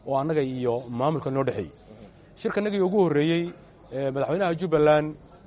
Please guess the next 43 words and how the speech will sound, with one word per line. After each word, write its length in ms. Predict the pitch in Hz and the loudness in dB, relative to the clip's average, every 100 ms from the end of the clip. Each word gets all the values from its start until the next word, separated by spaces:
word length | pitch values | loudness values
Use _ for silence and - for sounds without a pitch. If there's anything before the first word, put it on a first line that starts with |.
| - | -14
aan 80 | 135 | -8
ku 100 | 196 | -4
kulannay 260 | 165 156 151 | -2 0 0
wuxuu 220 | 160 131 | 0 -2
ahaa 140 | 120 | -2
magaalada 340 | 127 127 170 165 | -2 0 0 0
Nairobi. 480 | 143 147 185 185 185 - - - - - 139 | 0 2 2 2 -2 -10 -20 -20 -20 -16 -10
Ee, 100 | 143 | -6
shirkaas 400 | 208 185 190 165 | -4 -2 -2 0
oo 100 | 151 | -2
saacado 360 | 143 131 180 175 | -2 0 0 0
dheer 160 | 185 | -2
qaatay, 460 | - 147 143 175 175 175 - - - - - | 0 -2 0 -2 -6 -6 -16 -20 -20 -20 -14
ee, 240 | 139 143 147 | -4 -2 0
aan 240 | 160 151 | -2 -6
ka 160 | 143 247 | 2 6
wada 160 | 214 165 | 6 6
hadalnay 400 | 147 147 151 156 156 - - - - - | 2 2 0 -2 -6 -18 -20 -20 -18 -12
exactly 560 | 131 160 196 - 180 | -2 0 0 0 -2
waxyaabihii, 720 | 185 147 151 160 180 185 180 180 | -2 -2 2 2 2 -2 -4 -6
muxuu 260 | 143 156 165 | -8 -2 0
ahaa, 360 | 135 135 131 123 - - - - | 2 2 2 2 -4 -20 -20 -16
aan 220 | - 143 151 | -8 -4 -2
islahayn 340 | 151 143 151 | -2 0 0
waad 200 | 151 175 | 2 0
ku 80 | 226 | -2
kala 300 | 175 151 139 139 | 0 2 2 -2
duwan 200 | 135 180 165 | -2 -2 -2
tihiin 300 | 131 131 143 | -4 -4 -4
ama 160 | 135 | -6
fikirkii 560 | 131 165 160 - 147 139 - - - - | -4 -4 -6 -6 -8 -8 -14 -20 -20 -10
aan 120 | 139 | -6
islahayn 520 | 147 151 139 156 165 | -2 0 0 0 -2
uu 200 | 160 139 | -4 -6
idiin 200 | 139 175 | -4 -2
dhexeeyaa 440 | 175 143 139 151 147 | -2 0 2 4 4
oo 220 | 117 104 92 - - - | 2 -2 -6 -16 -18 -4
aragtida 400 | 147 139 202 156 | -2 0 2 2
waxoogaa 260 | 127 170 | 2 2
lagu 140 | 147 170 | 2 2
kala 140 | 156 | 0
duwan 240 | 139 143 151 | -2 0 0
yahay. 280 | 123 117 | 0 0